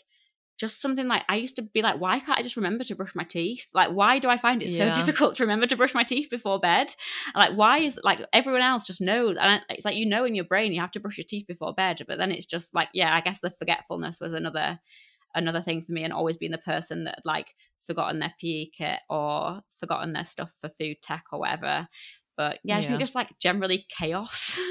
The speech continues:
Speaker 1: <laughs>
Speaker 2: Do you ever get the st-, ju-, um, this is just a personal question now. Do you ever get the thing where, like, 'cause I know you're saying about, um, kind of, like, forgetting to brush your teeth, for example. Do you ever have the thing where, like, I can think of doing it all the time,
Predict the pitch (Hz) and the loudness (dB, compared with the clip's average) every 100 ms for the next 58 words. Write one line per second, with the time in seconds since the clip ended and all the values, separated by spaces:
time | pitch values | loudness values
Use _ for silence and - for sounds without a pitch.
0 | 359 330 - - - - - - - 294 | -6 -8 -12 -14 -12 -12 -14 -18 -4 0
1 | 339 370 370 311 - - 240 - 220 233 | 4 4 4 2 0 -2 -2 -2 0 0
2 | 214 202 - 208 202 185 180 185 196 196 | 0 0 -2 -2 -2 -4 -4 -2 -2 0
3 | 170 165 170 - - 123 170 226 269 285 | -2 -4 -4 -6 -4 -4 0 0 2 2
4 | 285 - 226 - 208 190 170 160 - 196 | 0 0 -2 -2 -4 0 0 0 0 -2
5 | 190 190 185 185 190 180 175 170 165 156 | -2 0 0 0 0 0 0 2 2 2
6 | - 165 160 156 156 - - - - 196 | 0 0 -2 -6 -10 -14 -20 -20 -6 -2
7 | 175 - - 185 165 170 165 165 - 156 | 0 -2 -2 0 0 0 -6 -8 -6 -4
8 | 165 131 - 113 - 95 170 - 175 - | -4 -4 -6 -8 -6 -8 -8 -8 -8 -12
9 | - - - _ - _ _ - 262 311 | -20 -20 -20 _ -20 _ _ -2 4 4
10 | 320 320 285 247 262 247 202 185 175 170 | 4 2 -2 -2 0 0 0 0 -2 -4
11 | - - _ _ _ - 214 226 220 226 | -8 -20 _ _ _ 4 6 6 6 4
12 | 208 - - _ _ _ _ _ _ _ | 2 -4 -18 _ _ _ _ _ _ _
13 | - 214 220 214 208 - 190 180 - 190 | -4 -2 0 0 0 0 0 0 -2 -2
14 | 185 - 214 170 156 | -2 -2 0 0 -2